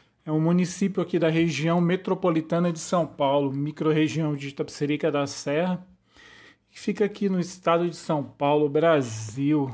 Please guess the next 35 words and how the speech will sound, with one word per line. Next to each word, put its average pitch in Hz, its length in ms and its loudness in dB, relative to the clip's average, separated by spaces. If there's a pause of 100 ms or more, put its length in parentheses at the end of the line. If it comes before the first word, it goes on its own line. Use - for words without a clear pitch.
(120)
Fica - 280 -6
na 170 120 2
região 156 440 0
sudoeste 170 1040 2
da 151 160 4
Grande 147 460 2
São 160 260 0
Paulo. 127 720 -4 (840)
Sua 175 340 2
população 170 680 2
estimada 147 680 0 (460)
do 143 120 -2
último 160 360 2
censo 151 440 -2
de 131 140 -8
dois 139 260 0
mil 143 120 -2
e 143 60 -2
dezenove 151 580 0
é - 20 2
de 156 160 -6
duzentos 156 640 -4
e - 40 -10
setenta 165 560 -2
e 160 80 0
três 143 440 -2
mil 143 300 2
habitantes. 131 880 -6
Vou 170 120 0
descer 175 420 0
aqui, 170 220 0
galera, 143 360 4
mostrar 151 420 2
pra 151 120 0
vocês 165 720 0